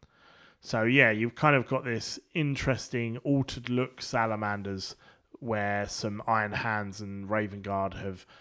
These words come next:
um, almost, I guess, become believers of the prophecies of the flame, and these develop as the journey of the Ebon Drake goes forth from Isstvan five. Right.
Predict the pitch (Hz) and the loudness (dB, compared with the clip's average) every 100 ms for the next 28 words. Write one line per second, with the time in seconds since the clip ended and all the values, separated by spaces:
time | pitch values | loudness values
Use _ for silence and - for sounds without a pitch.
0 | - _ - 98 95 90 95 _ 120 110 | -20 _ -8 -4 -4 -6 -12 _ -6 -4
1 | 98 - 98 107 - - _ - 123 - | -4 -6 -6 -6 -8 -14 _ -10 -4 2
2 | 160 147 143 143 139 117 104 104 101 110 | 4 4 4 6 4 2 -2 -4 -6 -6
3 | - 113 - - 117 101 101 107 - 110 | -2 -2 -2 -8 -6 -8 -10 -12 -8 -6
4 | 104 87 85 _ _ _ - 107 110 101 | -6 -10 -16 _ _ _ -8 -2 -2 -2
5 | 110 101 107 98 - - 113 101 98 - | -2 0 0 -2 -6 2 2 2 -4 -12
6 | _ - _ _ - 117 101 98 120 113 | _ -20 _ _ -10 -6 -4 4 4 4
7 | 107 104 95 110 107 101 101 95 104 98 | 2 -4 -6 -2 0 0 -2 -6 -6 -8
8 | - - - _ _ _ _ _ _ _ | -10 -20 -20 _ _ _ _ _ _ _
9 | - 117 107 98 - - - 117 92 - | 0 2 2 0 -8 -6 0 0 0 -8
10 | - - 104 98 104 107 - 104 92 90 | -10 -4 -2 -4 -8 -8 -6 -4 -4 -4
11 | 107 85 78 - _ _ _ _ - - | -4 -4 -6 -16 _ _ _ _ -20 -20
12 | - - - _ _ _ 117 101 | -20 -20 -20 _ _ _ -2 -2